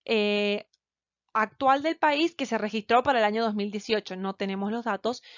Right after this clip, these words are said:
eh, más actuales, eh,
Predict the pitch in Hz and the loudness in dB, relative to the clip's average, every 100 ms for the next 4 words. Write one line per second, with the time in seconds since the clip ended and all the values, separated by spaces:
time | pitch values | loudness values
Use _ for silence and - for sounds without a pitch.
0 | - _ - 190 185 175 180 190 196 190 | -20 _ -10 -8 -6 -6 -6 -4 -4 -4
1 | 190 - 190 190 208 269 _ _ _ _ | -8 -6 -2 0 -2 -4 _ _ _ _
2 | _ _ _ _ - _ - - - | _ _ _ _ -20 _ -20 -18 -20